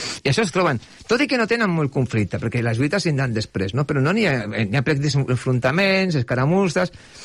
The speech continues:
sí que és veritat, no podem parlar de gran batalla, sí, hi ha un moment en què lluitaran i bombardejaran una miqueta un poble, però clar, llavors,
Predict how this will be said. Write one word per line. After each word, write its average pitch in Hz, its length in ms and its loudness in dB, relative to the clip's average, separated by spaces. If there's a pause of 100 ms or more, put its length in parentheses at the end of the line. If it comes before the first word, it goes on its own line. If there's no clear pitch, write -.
(140)
sí 160 160 0
que 151 80 0
és 123 80 0
veritat, 135 460 0 (340)
no 143 160 0
podem 139 240 -2
parlar 123 300 -2
de 113 80 -2
gran 110 240 -2
batalla, 123 420 -2
sí, 92 160 -10
hi 87 160 -4
ha 104 60 2
un - 20 2
moment 113 240 2
en 110 100 4
què 101 120 0
lluitaran 117 500 0
i 110 60 0 (580)
bombardejaran 107 840 2
una 120 120 2
miqueta 117 360 0
un 113 140 2
poble, 165 440 2
però 107 160 -6
clar, 110 240 -4
llavors, 107 380 -2